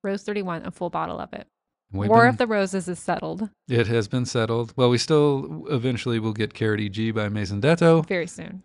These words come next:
Speaker 1: yes.
Speaker 2: But, uh, our principal winner was Rose thirty-one, and we, uh,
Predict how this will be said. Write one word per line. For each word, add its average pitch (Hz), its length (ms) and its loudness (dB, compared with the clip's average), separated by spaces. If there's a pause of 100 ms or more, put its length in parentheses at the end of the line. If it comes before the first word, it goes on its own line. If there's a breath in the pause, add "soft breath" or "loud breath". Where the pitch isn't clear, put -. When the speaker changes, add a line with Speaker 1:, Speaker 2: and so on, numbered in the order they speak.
(100)
Speaker 1:
yes. - 400 -14
Speaker 2:
But, 107 440 -4
uh, 98 420 -2 (260)
our 107 260 2 (380)
principal 123 640 0 (1040)
winner 120 440 2
was 101 300 -2
Rose 104 260 -2
thirty-one, 92 680 -4
and 92 480 -10
we, 104 360 -10
uh, 107 280 -10